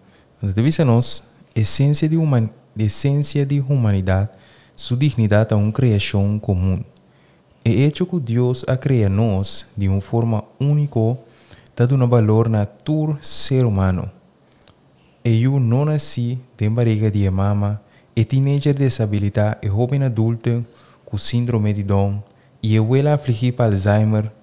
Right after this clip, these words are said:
todo tiene valor inmenso para Dios. Dios ta nan creador. Nanta su yun, nan hombre y mujer. Dios co crea universo y todo lo que ta contene, s-,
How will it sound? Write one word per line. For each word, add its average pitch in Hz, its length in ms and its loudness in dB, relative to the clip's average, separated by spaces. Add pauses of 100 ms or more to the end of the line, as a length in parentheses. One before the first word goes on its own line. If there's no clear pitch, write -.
(420)
todo 160 260 -2
tiene 151 280 -2
valor 117 440 2
inmenso 117 640 0
para 101 160 -2
Dios. - 540 -6 (400)
Dios 117 640 0 (180)
ta 107 180 0
nan 95 360 0 (200)
creador. 95 600 0 (720)
Nanta 120 380 2
su 117 180 0
yun, 135 400 0 (260)
nan 107 260 2 (160)
hombre 127 400 -2
y 123 120 2
mujer. 104 320 2 (520)
Dios 113 380 2
co 143 180 2
crea 123 280 2
universo 120 880 2 (380)
y 107 100 2
todo 135 220 0
lo 143 180 2
que 120 140 0
ta 107 160 0
contene, 104 600 2 (540)
s-, - 400 -2